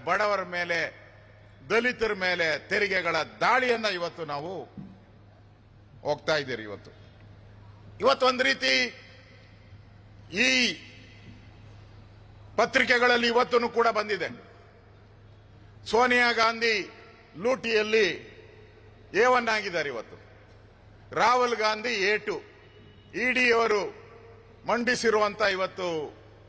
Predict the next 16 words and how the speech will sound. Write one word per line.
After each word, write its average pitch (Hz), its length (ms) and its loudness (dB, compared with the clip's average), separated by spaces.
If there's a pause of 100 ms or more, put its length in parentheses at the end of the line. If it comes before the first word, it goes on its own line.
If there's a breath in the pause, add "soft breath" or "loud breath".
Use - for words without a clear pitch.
(1000)
ಕೋರ್ಟ್ಗೆ 214 460 2
ಸಲ್ಲಿಸಿರ್ತಕ್ಕಂಥ 202 920 -2 (760)
ಒಂದು 196 220 -2
ಚಾರ್ಜ್ 240 360 2
ಶೀಟ್ 247 220 -6
ಅಲ್ಲಿ 123 180 -10 (1080)
ಏಳೂವರೆ 247 720 4
ಸಾವಿರ 214 480 2
ಕೋಟಿ. 196 420 -8 (880)
ಯಾರ್ದದ 196 460 2
ಹಣ? 196 160 0 (840)
ಹೆರಾಲ್ಡ್ 185 360 2
ಪತ್ರಿಕೆದು. 160 600 -8 (800)
ಯಾರು 214 260 2
ಕೊಟ್ಟಿದ್ದ 214 380 -6
ಹಣನ? 220 300 -2